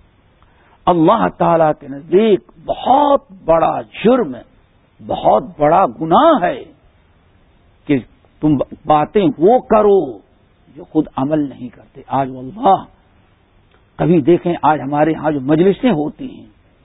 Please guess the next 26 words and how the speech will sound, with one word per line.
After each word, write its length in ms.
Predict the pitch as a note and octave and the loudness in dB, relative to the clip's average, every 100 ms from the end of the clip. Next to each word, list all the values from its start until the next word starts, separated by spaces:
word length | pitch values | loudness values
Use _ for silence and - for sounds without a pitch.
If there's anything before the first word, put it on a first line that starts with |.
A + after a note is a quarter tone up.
| _ _ _ _ _ _ _ _ _ _ _ - | _ _ _ _ _ _ _ _ _ _ _ -4
جب 200 | B2+ D#3 | -4 -4
دک-، 280 | B2+ - - | -4 -6 0
آدمی 340 | G#3 A#3 C#4 | 0 4 2
بیٹھ 380 | F3 A3+ C#4 F3+ | 4 4 2 2
جاتا 360 | A3 A3 G#3+ G#3 | 0 2 2 2
ہے 80 | |
دوست 360 | G3+ E3 G3 - | 2 2 2 2
احباب 400 | E3+ E3+ F3 E3+ | 2 4 2 0
کے 80 | D3 - | -12 -2
ساتھ، 280 | D#3+ - - _ _ _ _ _ _ _ _ | -2 -2 -8 _ _ _ _ _ _ _ _
کتنے 320 | C4+ E4 D4 | -16 -12 -10
بڑے 300 | E3 E3 E3+ | -2 0 0
بڑے 240 | C#3+ D#3 D3 | 2 0 0
فتوے 440 | - D#3 D3+ D#3 | -4 -6 -4 -4
دیتا 340 | C3 C3 - | -6 -14 -16
ہے، 200 | B2 - _ _ _ _ _ _ _ _ _ _ - | -18 -18 _ _ _ _ _ _ _ _ _ _ -4
کتنے 380 | A3 C4 B3 | 0 4 4
بڑے 340 | E3+ F3+ F#3+ F#3+ | 4 2 4 2
بڑے 320 | C#3+ F#3 G3 B2 - _ _ _ - | 4 4 4 2 -12 _ _ _ -4
تبصرے 460 | E3+ - G3+ G3 | -4 -2 2 2
کرتا 320 | - D3 - | 2 -4 -6
ہے 200 | D#3 F3+ D3+ _ _ _ _ D3+ | -16 -18 -20 _ _ _ _ 0
علماء 320 | F3+ F#3 F3+ | 0 2 0
پر، 240 | D#3 D#3 D3 - - _ _ _ _ _ _ _ _ _ _ _ _ _ _ | 0 -2 -4 -8 -20 _ _ _ _ _ _ _ _ _ _ _ _ _ _
خطیبوں 500 | - - G#3 G3+ G3+ | -6 0 2 4 2
پر، 220 | F#3+ E3 | 2 0